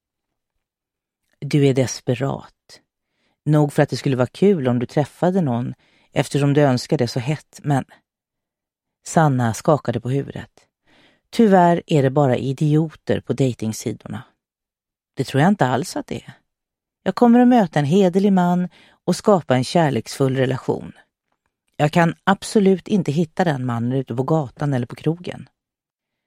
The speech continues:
"Vi kanske ska ta och diskutera det här på ett annat ställe än bibblan", mumlade Mia bortifrån soffan. "Jag har redan bokat in en dejt med en man."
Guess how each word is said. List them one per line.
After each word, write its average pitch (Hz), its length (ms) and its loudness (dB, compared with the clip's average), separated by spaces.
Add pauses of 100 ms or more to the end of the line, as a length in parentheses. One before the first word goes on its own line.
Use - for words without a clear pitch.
(920)
"Vi 175 120 4
kanske 170 280 2
ska 175 180 0
ta 180 160 2
och 170 140 4
diskutera 170 600 0
det 156 60 0
här 151 140 0
på - 100 -6
ett - 60 -4
annat 147 220 0
ställe 139 280 -2
än 135 80 -4
bibblan", - 560 -6 (340)
mumlade 135 540 2
Mia 139 420 0
bortifrån 127 380 -6
soffan. - 500 -10 (1800)
"Jag 151 140 2
har 135 120 2
redan 143 300 2
bokat 135 320 -2
in 135 140 -2
en 156 120 0
dejt 131 320 -6
med 143 80 -4
en 127 100 -6
man." 131 320 -10